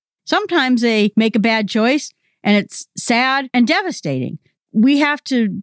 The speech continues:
be able to challenge what it is we're thinking. And part of that thinking, where we try to learn new data and it falls in line with our previous thinking,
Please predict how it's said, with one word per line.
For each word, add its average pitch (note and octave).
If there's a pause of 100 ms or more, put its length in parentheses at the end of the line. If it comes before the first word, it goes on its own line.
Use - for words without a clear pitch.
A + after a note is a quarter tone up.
be F4
able E4
to A#3
challenge B3
what B3
it C4+
is A#3+
we're B3
thinking. A#3 (280)
And D#4+
part G#4
of E4+
that D4
thinking, A#3 (260)
where B3
we B3
try D4+
to D#4
learn C4+
new B3+
data A3+
and F#3+
it -
falls B3
in B3+
line A#3
with A#3
our G3+
previous A3+
thinking, A#3+